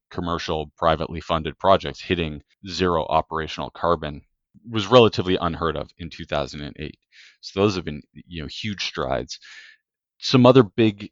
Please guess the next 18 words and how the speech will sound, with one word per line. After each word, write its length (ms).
areas 320
of 120
progress, 680
which 160
I 40
think 200
are 40
still 220
emerging 400
issues 340
we 80
haven't 280
really 240
figured 380
out. 360
S-, 300
embodied 480
carbon 500